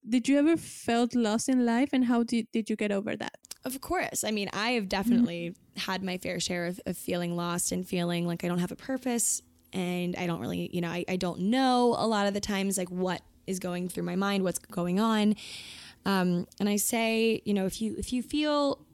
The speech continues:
Speaker 2: lost in life, just remind yourself why you started whatever you're doing, if it's your, your business or your social media presence or, you know, your hobby that you're doing and that you're feeling lost in,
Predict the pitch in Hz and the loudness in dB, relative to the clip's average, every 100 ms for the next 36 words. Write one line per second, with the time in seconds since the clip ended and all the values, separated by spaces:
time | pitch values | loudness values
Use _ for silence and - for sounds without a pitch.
0 | _ - _ - 190 175 185 202 180 185 | _ -20 _ -2 0 2 2 2 0 0
1 | 202 202 180 - 185 175 170 180 175 180 | 2 2 2 0 0 2 2 2 0 0
2 | 175 180 - - 175 170 175 175 175 - | 0 -2 -4 -4 -2 0 0 0 -2 -2
3 | 170 165 180 233 269 269 - - - _ | -2 -2 0 0 -2 -6 -14 -20 -20 _
4 | _ _ - 214 208 226 226 226 233 247 | _ _ -4 -2 2 2 4 4 2 4
5 | 262 190 185 - 175 170 - 175 175 185 | 2 2 0 0 0 -2 -2 -4 0 -2
6 | 180 180 175 - 175 170 170 170 - 175 | 0 0 0 -2 -2 -2 -2 -4 -2 -4
7 | - 185 - 180 175 175 180 175 175 175 | -2 -2 -2 -2 -2 -4 -4 -4 -4 -4
8 | - - 165 165 165 165 - - - - | -4 -4 -4 -2 -2 -4 -6 -18 -20 -20
9 | - - 185 170 165 170 175 185 180 185 | -20 -2 0 2 0 0 -2 -2 -2 0
10 | 175 - 175 170 175 170 165 170 170 165 | 0 -2 -2 0 0 0 0 -2 -2 -4
11 | 175 170 170 165 175 170 - 180 170 170 | -2 0 0 0 0 -2 -2 -2 -2 -4